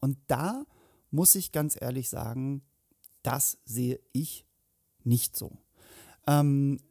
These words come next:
denn wir reden hier über die Marktwirtschaft. Die, wir reden hier über ganz kalt gesehen, und das muss man manchmal, oder was heißt kalt, mal ganz, ganz klar und faktisch gesehen. Wir reden über Angebot und Nachfrage.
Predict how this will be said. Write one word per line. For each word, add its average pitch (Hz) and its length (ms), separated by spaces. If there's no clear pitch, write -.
denn 160 180
wir 151 160
reden 202 220
hier 170 200
über 135 140
die 127 80
Marktwirtschaft. - 840
Die, 110 180
wir 120 120
reden 180 200
hier 170 160
über 143 400
ganz 202 400
kalt - 420
gesehen, 113 460
und 135 100
das 120 140
muss 208 180
man 180 100
manchmal, 135 240
oder 120 160
was 117 100
heißt 120 160
kalt, 233 300
mal 110 80
ganz, 147 280
ganz 139 360
klar 175 280
und 117 140
faktisch - 420
gesehen. 113 300
Wir 135 120
reden 170 180
über 131 180
Angebot 147 420
und 117 120
Nachfrage. - 600